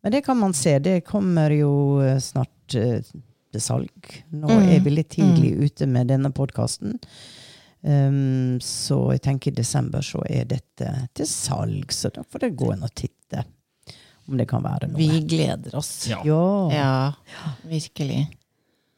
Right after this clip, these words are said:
Speaker 1: Ja, men har vi, eh, gjort det vi skulle i dag?
Speaker 3: Ja, jeg tenkte, blir det lysspråk? Føler du for lysspråket nå,
Speaker 1: Ja,
Speaker 3: eller
Speaker 1: kanskje
Speaker 3: hvordan
Speaker 1: det nå
Speaker 3: tenker
Speaker 1: når
Speaker 3: du?
Speaker 1: Elisabeth
Speaker 2: Og det er
Speaker 1: er her,
Speaker 2: spennende.
Speaker 1: ja. Ja, skal
Speaker 3: Ja.
Speaker 1: vi, vi lage et fokus på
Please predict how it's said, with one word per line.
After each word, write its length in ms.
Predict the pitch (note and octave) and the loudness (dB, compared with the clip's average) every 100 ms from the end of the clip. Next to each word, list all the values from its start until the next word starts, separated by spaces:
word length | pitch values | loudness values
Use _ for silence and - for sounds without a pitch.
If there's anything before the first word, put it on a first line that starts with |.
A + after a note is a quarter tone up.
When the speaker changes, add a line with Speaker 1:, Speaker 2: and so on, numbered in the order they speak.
| _ | _
Speaker 1:
Ja, 400 | A3 A#3+ C4 D#4 G4+ - - | 2 4 4 0 -2 -8 -2
men 260 | C#4 D4 C#4+ | 2 2 2
har 300 | B3+ C#4 C4+ | 2 2 2
vi, 340 | C4 C4 B3+ | 2 4 4
eh, 320 | B3+ B3 B3 A3+ | 4 4 2 2
gjort 260 | G3+ - - | 2 0 0
det 120 | B2 | 0
vi 60 | A#2+ | 0
skulle 340 | - C3+ C3 | 0 2 2
i 40 | A#2 | 4
dag? 440 | C#3+ F#4+ A4 - - _ B2+ | 2 0 -6 -18 -20 _ -4
Speaker 3:
Ja, 400 | B2+ E3 A#3 B3 | 0 0 0 -2
jeg 40 | |
tenkte, 680 | A3 F#3+ - F#3 F3 D#3+ D#3 | -2 -4 -4 -2 2 2 2
blir 220 | C3+ A#2 | 2 0
det 100 | A#2 A#2+ | 2 0
lysspråk? 400 | A#2 G#2+ B2+ C3 | 0 0 -2 -2
Føler 260 | - C3 A#2+ | 0 0 0
du 40 | |
for 120 | A2 B2 | 0 0
lysspråket 520 | A#2 - A#2+ - B2 | 0 0 -2 0 0
nå, 300 | C#3+ G3+ D#3 | 0 2 2
Speaker 1:
Ja, 120 | F3+ | 4
Speaker 3:
eller 360 | - - E3+ E3+ | 4 2 0 0
Speaker 1:
kanskje 300 | D#4 D#4 - | 0 0 2
Speaker 3:
hvordan 20 | |
Speaker 1:
det 200 | - C#4 | 2 2
nå 60 | - | 2
Speaker 3:
tenker 100 | - | 2
Speaker 1:
når 200 | - - | 4 4
Speaker 3:
du? 60 | |
Speaker 1:
Elisabeth 220 | - D3+ E3 | 4 6 6
Speaker 2:
Og 100 | C#3 | 6
det 80 | D3 | 6
er 20 | |
Speaker 1:
er 60 | D3+ | 6
her, 100 | G#3 | 4
Speaker 2:
spennende. 640 | - C4 F3+ D#3 D3+ D3+ | 4 6 8 8 8 6
Speaker 1:
ja. 260 | F3+ G#3+ C4 _ _ _ _ _ _ - | 4 2 -2 _ _ _ _ _ _ -4
Ja, 180 | G#3 C4+ | 0 0
skal 260 | B3+ B3 A#3 | 0 2 2
Speaker 3:
Ja. 40 | |
Speaker 1:
vi, 280 | A#3+ A#3 A3 | 4 2 0
vi 520 | G3 - F#3+ G3+ G#3+ | -4 -2 0 2 2
lage 680 | G3+ G#3+ A3 G#3+ F3+ E3 - | 2 2 0 2 2 2 0
et 120 | - | -4
fokus 500 | - G3 - C3+ C#3 | -2 -4 -2 -2 -2
på 640 | - - E3+ B2+ B2 A#2+ | -4 -2 2 2 2 0